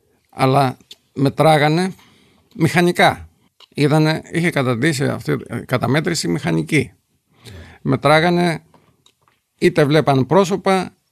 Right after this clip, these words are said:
είτε βλέπανε έναν όγκο κάτω από την κουβέρτα. Ε, εγώ, ε, επηρεάστηκα τον τρόπο που γινόταν καταμέτρηση.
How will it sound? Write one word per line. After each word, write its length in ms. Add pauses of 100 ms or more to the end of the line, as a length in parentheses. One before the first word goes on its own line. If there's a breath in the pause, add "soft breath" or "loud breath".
(100)
είτε 420
βλέπανε 880
έναν 340
όγκο 460
κάτω 220
από 100
την 100
κουβέρτα. 600 (340)
Ε, 540 (380)
εγώ, 420
ε, 280 (500)
επηρεάστηκα 580
τον 180
τρόπο 400
που 320
γινόταν 440
καταμέτρηση. 680